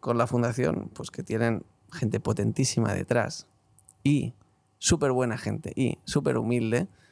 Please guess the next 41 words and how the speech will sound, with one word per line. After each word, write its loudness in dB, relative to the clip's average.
pues 2
nos 4
reunimos 2
en 0
un 0
chiringuito 0
en 0
Masnou 0
para 4
ver 4
qué 2
tal, 2
en -4
pantalón 2
corto 0
y 2
a, 0
y 2
a 2
comentar 2
ideas. 0
Y, 4
y 4
de 4
aquí 0
salió 2
la 2
primera -6
reunión. -2
Y -6
tirando -2
del 2
hilo, 0
pues -12
un -4
año 2
y 4
medio, 2
casi 0
dos 0
después, -2